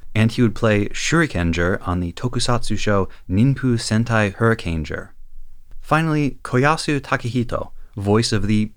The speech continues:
seems like he was probably meant to turn into Seabook's rival Dwight Camry, is the big star from this group. He'd only just debuted a few years earlier, but by the time F ninety-one came out, he was already making a name for himself as Snufkin in the nineteen nineties Moomin anime,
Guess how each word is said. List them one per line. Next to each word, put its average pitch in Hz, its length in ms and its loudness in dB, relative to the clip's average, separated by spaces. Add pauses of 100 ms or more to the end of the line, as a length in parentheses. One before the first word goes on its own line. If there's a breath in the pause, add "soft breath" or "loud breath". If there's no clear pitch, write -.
seems 220 380 4
like 190 180 2
he 175 80 -2
was 156 180 0
probably 143 480 -2
meant 131 280 2
to - 180 -8
turn 131 240 2
into 123 160 2
Seabook's 117 480 0
rival 104 400 4
Dwight 95 460 -2
Camry, 104 520 0 (300 soft breath)
is 156 160 0
the 151 140 -2
big 110 260 0
star 87 320 2
from 85 160 -4
this 80 160 -2
group. 87 340 -2 (560 soft breath)
He'd 147 160 0
only 185 200 4
just 160 260 -2
debuted 117 320 2
a 120 40 -2
few 113 180 -2
years 107 260 2
earlier, 85 460 0 (240 soft breath)
but - 100 -4
by 117 80 2
the 110 100 2
time 151 380 0
F - 160 -4
ninety-one 113 420 0
came 90 220 -2
out, 131 240 2 (180 soft breath)
he 127 120 2
was 120 120 4
already 170 300 2
making 143 340 0
a 131 60 2
name 156 240 0
for 123 120 -2
himself 98 440 0
as 98 240 -2
Snufkin - 720 -2
in 107 80 2
the 117 60 4
nineteen 107 340 2
nineties 82 320 -4
Moomin 95 420 2
anime, 73 460 -4